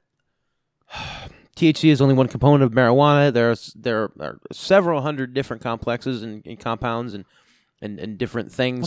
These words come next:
Speaker 2: thank
Speaker 1: in
Speaker 2: you, Doctor Matt. You're
Speaker 1: Yeah.
Speaker 2: actually in that. You, you know, he's in a white lab coat. It's a chef's coat, but
Speaker 1: Yeah,
Speaker 2: still.
Speaker 1: I have a white coat.
Speaker 2: <laughs>
Speaker 1: So, yes, it may be, yeah.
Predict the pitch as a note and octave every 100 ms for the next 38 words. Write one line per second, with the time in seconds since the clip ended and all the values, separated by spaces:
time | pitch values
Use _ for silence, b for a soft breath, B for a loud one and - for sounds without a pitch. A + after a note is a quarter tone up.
0 | A3 - C3+ A#2+ A#2+ A#2 - G3 A3 A3
1 | E3 F3 D3+ - D3 C#3 C#3 D3 C#3 C#3
2 | D#3+ A#2+ A#2+ B2 B2+ - F3+ _ _ _
3 | _ _ - A#2+ B2+ A2 - _ - G#2
4 | - F#2 E2 - G2 G2 F#2 F#2 F2 F2
5 | B B B B B G3+ - F#3+ - E3+
6 | - - - - F3 F3+ E3 D#3 A#2 D3
7 | C#3+ D3 C3+ - A#2+ G2